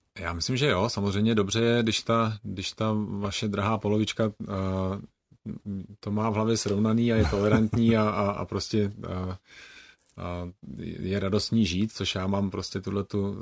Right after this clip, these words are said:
eh, jako to štěstí obrovský a, a samozřejmě díky tomu, že ona ví, co to obnáší a, a, a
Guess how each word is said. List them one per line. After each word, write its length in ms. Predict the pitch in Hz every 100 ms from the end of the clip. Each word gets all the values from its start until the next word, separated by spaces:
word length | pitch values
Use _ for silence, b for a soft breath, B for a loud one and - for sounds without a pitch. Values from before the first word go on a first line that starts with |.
| 95
eh, 720 | 90 87 87 90 - - 90
jako 260 | - 98 92
to 120 | -
štěstí 420 | 95 - - - 87
obrovský 600 | 90 95 - 101 104 98
a, 120 | 92 b b b -
a 60 |
samozřejmě 380 | - 92 90 95
díky 240 | 90 87 92
tomu, 220 | 90 95
že 100 | 95
ona 220 | 90 92
ví, 220 | 85 90
co 140 | - 95
to 140 | 95
obnáší 640 | 85 87 90 90 - 95 92
a, 60 | 87 90
a, 120 | - 80 82 80 82
a 100 | 85